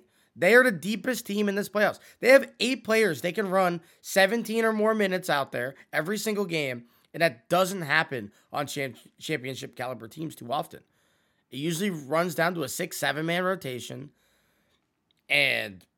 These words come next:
one of those guys are still playing poorly or playing off, right? And you kinda have to make up for it a little bit. The Nuggets are, and have been for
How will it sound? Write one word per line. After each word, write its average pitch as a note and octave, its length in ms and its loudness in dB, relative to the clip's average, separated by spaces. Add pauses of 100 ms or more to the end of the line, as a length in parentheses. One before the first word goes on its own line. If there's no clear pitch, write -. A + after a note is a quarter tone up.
(120)
one C#3 260 -4
of C#3+ 120 -4
those F3 200 0
guys D3+ 320 2
are E3 60 -6
still D3+ 240 0
playing F3+ 320 2
poorly C#3+ 420 -2
or C#3 100 -10
playing C3+ 360 0
off, C3 340 -2
right? B2+ 240 -4
And A2+ 140 -16 (160)
you - 140 -20
kinda B2 220 -6
have C3+ 160 -8
to D3 80 -8
make D3+ 200 0
up C3 160 -2
for C3 160 -4
it B2 40 -4
a B2 40 -4
little A#2 180 -4
bit. A#2+ 260 -4 (1080)
The F3 80 -6
Nuggets C4+ 400 6
are, E3 500 6 (560)
and D3 100 0
have D3+ 320 6
been G#2 360 -4 (240)
for G#2 460 -4